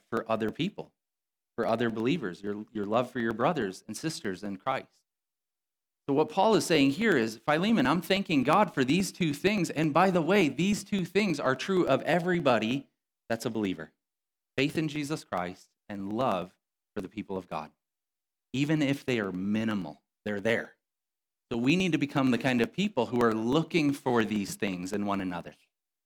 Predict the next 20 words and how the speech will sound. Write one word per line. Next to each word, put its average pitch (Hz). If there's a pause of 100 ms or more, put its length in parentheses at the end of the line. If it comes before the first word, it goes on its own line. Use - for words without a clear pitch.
(200)
looking 165
for 156
the 127
opportunity 139
to 107
highlight, 127 (760)
"I, 131 (200)
I 160 (180)
praise 165
God 135 (1040)
for 120
you 120 (240)
because 117
of 104
this. 101 (320)
You 95
have 90
faith 127
in 165
Christ 95